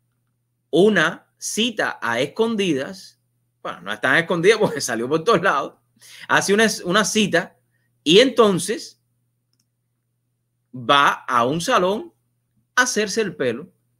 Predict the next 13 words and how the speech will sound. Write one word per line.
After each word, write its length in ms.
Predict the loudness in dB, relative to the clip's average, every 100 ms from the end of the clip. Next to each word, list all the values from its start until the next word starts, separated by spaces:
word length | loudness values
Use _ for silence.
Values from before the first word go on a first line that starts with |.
| _
Mírenla 420 | -2 2 2 4
ahí 120 | 2 2
entrando, 460 | 0 -2 -2 -4
miren, 280 | -6 -8 -16 _
mírenla 320 | -6 -2 0 -2
ahí. 160 | -4 _ _ _ _ _ _ _
Me 80 | -8
imagino 300 | 0 2 2
que 80 | 2
ese 140 | 0
sea 140 | -2 -2
su 100 | 0
guardaespaldas 640 | 0 0 0 0 0 -12